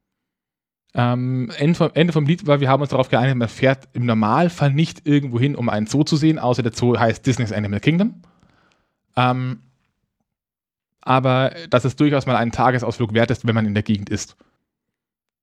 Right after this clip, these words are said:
Ich habe dann nach der Aufnahme ein paar Zahlen herausgesucht,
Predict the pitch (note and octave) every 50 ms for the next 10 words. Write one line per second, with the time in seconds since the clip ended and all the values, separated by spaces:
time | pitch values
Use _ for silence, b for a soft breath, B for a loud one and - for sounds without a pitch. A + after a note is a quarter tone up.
0 | _ _ - - F#3 - - C#3+ D3 D#3+ D#3+ D3 C#3 B2+ A#2 A#2 D#3 G#3 - -
1 | - A2 A2 B2 B2 - - C3 B2 B2+ B2 G#2+ A2 A2 B2 A2+ - - B2+ C3+
2 | D#3+ D3+ B2+ A2+ G#2+ G#2+ - - - A2+ B2 A#2+ A2+ - -